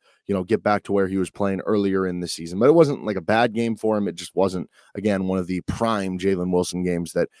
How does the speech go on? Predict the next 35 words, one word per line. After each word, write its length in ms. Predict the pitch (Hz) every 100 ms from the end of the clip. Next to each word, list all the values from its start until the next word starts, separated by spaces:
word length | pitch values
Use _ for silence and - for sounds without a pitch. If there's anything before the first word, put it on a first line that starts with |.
| _
you're 140 | - 104
gonna 120 | 101
be 120 | 92
pointing 400 | - 104 101 92
to 180 | - 92
when 260 | 87 87 -
he's 260 | 92 95 90
a 100 | 82
first-team 480 | - 110 - 98
All-American 600 | 92 87 87 85 - 78 - _ _
at 80 | 87
the 140 | 92
end 100 | 87
of 80 | 78
the 60 | 78
season. 280 | 82 78
So 120 | - 127
then 160 | 175
you 40 | 175
get 140 | 156
to 100 | 139
the 60 | 117
second 320 | 143 131 127
half. 320 | 120 117 - _ _ _ _ _ _ _ _ _ - _
K 120 | - 143
U's 200 | 147 113
just 220 | 120 -
hitting 240 | 123 117
all 100 | 117
these 160 | 110 107
shots. 600 | - 113 113 110 - -
Uh, 280 | 104 104 98 - _ _ _ _ -
I 100 | 78
mean, 280 | 80 107 107
they, 200 | 110 110